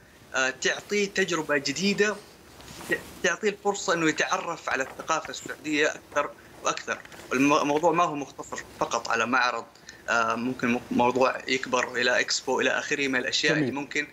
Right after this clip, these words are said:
Speaker 1: تستقطب أعداد أكبر من الناس.
Speaker 2: جميل. طيب، نروح لعبد العزيز. يعني، عبد العزيز، كلمنا عن هذا العالم، عالم الميتافيرس. يعني، هل هو عالم محدود في خدمة أو في خدمات معينة فقط تقدم من خلالها مثل ال-، اللعب وعرض المنتجات،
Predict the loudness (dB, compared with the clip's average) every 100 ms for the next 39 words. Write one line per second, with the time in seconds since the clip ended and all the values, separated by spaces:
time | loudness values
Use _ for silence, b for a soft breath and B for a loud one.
0 | -16 -20 -20 -6 -4 -2 -4 -4 -6 -2
1 | -2 -2 -2 -2 -4 -8 -4 -4 -4 -6
2 | -6 -4 -4 2 4 6 4 4 4 4
3 | 4 4 4 6 6 6 6 6 6 4
4 | B B B B 4 4 4 4 6 6
5 | 6 4 6 4 4 4 4 4 2 4
6 | 4 4 4 4 4 4 4 2 0 2
7 | 0 0 -2 2 4 4 4 4 4 4
8 | 2 0 2 4 2 0 -2 0 -2 2
9 | 4 6 4 0 -2 -4 -2 0 2 2
10 | 2 0 2 2 2 2 0 0 -2 -2
11 | B B B B -2 0 2 0 0 2
12 | 4 4 2 2 2 4 4 2 2 2
13 | 2 2 0 0 2 2 2 2 2 2
14 | 2 2